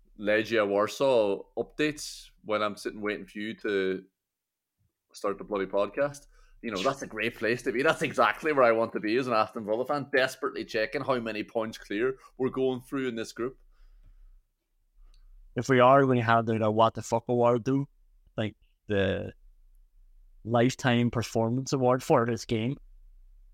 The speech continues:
Speaker 2: has to go to Pogacar Kamara.
Speaker 1: <laughs>
Speaker 2: I mean, uh, maybe, maybe this is the beauty of, of,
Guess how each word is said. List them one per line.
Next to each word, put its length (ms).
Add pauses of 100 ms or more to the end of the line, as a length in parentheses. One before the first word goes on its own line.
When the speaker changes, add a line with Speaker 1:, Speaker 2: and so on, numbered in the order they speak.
(180)
Speaker 2:
has 140
to 80
go 180
to 220
Pogacar 500
Kamara. 400 (400)
Speaker 1:
<laughs> 120 (1500)
Speaker 2:
I 40
mean, 180
uh, 140
maybe, 380
maybe 260
this 160
is 140
the 80
beauty 320
of, 160
of, 180